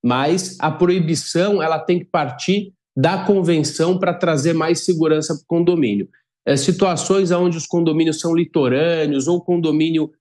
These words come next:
eh, no interior, onde existe essa característica, ou se o condomínio tiver esse perfil,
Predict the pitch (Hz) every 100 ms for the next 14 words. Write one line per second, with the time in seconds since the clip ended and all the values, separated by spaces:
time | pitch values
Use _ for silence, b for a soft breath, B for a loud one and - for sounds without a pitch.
0 | _ - 135 160 180 180 170 143 151 175
1 | 170 175 165 135 190 233 185 - 156 151
2 | - - 120 131 175 - - 165 - 151
3 | 180 175 185 185 185 175 120 147 196 202
4 | - 151 - 120 - - 196